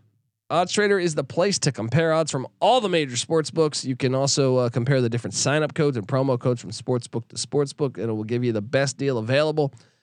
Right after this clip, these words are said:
The app also provides player statistics, key game stats, injury reports, projected game day weather for bettors to make the most informed bets possible.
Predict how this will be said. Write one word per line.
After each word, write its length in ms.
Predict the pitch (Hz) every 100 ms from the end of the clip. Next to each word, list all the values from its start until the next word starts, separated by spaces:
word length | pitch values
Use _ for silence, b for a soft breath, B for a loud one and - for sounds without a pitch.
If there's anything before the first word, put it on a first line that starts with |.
| b b -
The 120 | 135
app 160 | 156 156 -
also 380 | 156 160 170
provides 500 | 151 139 135 135 123
player 320 | - - 139 131
statistics, 600 | 127 117 156 147 147 -
key 200 | - 151
game 280 | 143 135 127
stats, 340 | 135 127 131
injury 260 | 143 131 127
reports, 300 | 120 131 120
projected 440 | 117 127 123 113
game 200 | 107 120
day 140 | 113 110
weather 300 | 123 135 127
for 120 | 131
bettors 380 | 123 139 139 123
to 100 | 131
make 280 | 123 139 -
the 60 |
most 420 | 107 117 139 131
informed 880 | - 143 123 - _ 175 233 233 147
bets 260 | 127 127 117
possible. 640 | 151 147 143 151 151 143